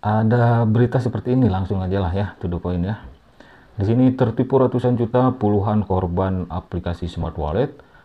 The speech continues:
di Jombang geruduk anggota dewan, rumahnya ya, rumah anggota dewan. Loh, kok anggota dewan ya? Apa hubungannya?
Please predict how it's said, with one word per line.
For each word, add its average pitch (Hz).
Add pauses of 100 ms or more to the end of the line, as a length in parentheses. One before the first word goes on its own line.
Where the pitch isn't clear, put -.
(100)
di 98
Jombang 92
geruduk 85 (760)
anggota 92
dewan, 98 (320)
rumahnya 98
ya, 82 (100)
rumah 90
anggota 85
dewan. 85 (640)
Loh, 71
kok -
anggota 131
dewan 156
ya? 76 (480)
Apa -
hubungannya? 98